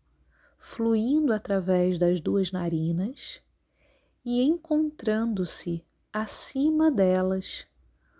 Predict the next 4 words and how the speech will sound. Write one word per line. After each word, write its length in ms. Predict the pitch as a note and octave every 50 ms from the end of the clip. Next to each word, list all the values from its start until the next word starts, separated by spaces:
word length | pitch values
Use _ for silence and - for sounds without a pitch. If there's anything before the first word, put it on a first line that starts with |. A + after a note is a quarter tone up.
| _ _
formando 640 | _ - - G3+ G3 E3 F#3 G3 G#3+ A3+ A3+ G#3+ G#3+
um 100 | A3 G#3+
triângulo. 880 | - - - A#3+ B3 G#3 F#3 F#3 F3+ F3 E3+ F3 E3 D#3+ D#3+ D#3+ - _ _ _ _ _ _ _ _ _ _ _ _ _ _ - - _ _ _ _ _ _ _ _ _ _ _ _ _ _ _ _ _ _ _ _ _ _ _ _ _ _ _ _ _ _ _ _ _ _ _ _ _ _ _ _ _ _ - _ _ _ _ _ _ _ _ _ _ _ _ _ _ _ _ _ _ _ _ _ _ _ _ _ _ _ _ _ _ _ _ _ _ _ _ _
Pense 720 | - F#3+ F#3 F#3 F3 F3 F#3 - - - - C4 C#4+ C#4 -